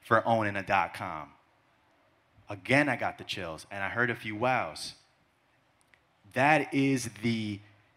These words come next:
difference between the way that the Web three economy is evolving. It allows you to have a, an, an economy with your consumer base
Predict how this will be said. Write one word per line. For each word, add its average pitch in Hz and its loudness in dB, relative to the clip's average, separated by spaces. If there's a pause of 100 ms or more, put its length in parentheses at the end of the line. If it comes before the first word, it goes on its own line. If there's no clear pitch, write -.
(320)
difference 127 2 (140)
between 110 -2 (340)
the 113 6
way 117 6
that 113 -2
the 104 4
Web 110 2 (180)
three 139 6
economy 90 -6
is 98 -10
evolving. 98 0
It 110 -2
allows 113 2
you 104 0
to 95 -2
have 107 -4
a, 107 -6 (120)
an, 95 -14 (320)
an 92 -14
economy 120 -4
with 113 -6 (100)
your 110 2
consumer 123 -6
base 87 -6